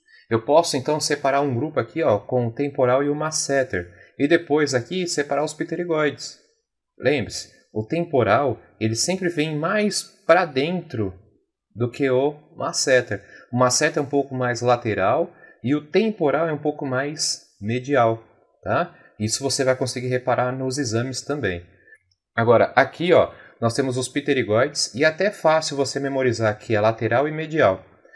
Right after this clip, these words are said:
Só que eu gostaria que você tentasse representar aqui um grande detalhe. O lateral, ele é sempre mais superior do que o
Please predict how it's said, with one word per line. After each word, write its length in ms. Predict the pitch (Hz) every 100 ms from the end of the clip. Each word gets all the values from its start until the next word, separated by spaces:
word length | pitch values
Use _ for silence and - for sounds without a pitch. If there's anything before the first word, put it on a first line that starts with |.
| -
Só 160 | - 131
que 80 | 160
eu 60 |
gostaria 320 | 156 156 147
que 80 | 143
você 260 | 143 135 139
tentasse 880 | 135 147 131 147 160 - - 110 - _ _ -
representar 540 | 139 143 135 120 113
aqui 220 | 117 117 139
um 260 | 143 123
grande 320 | 117 160 180
detalhe. 560 | 175 170 - 98 87 90 - _ _ -
O 100 | 139
lateral, 800 | 151 220 - 151 117 139 120 -
ele 160 | 117 123
é 40 |
sempre 280 | - 143 135
mais 280 | 123 131 -
superior 760 | - 190 - 175 151 127 147
do 100 | 147
que 160 | 147 135
o 280 | 131 147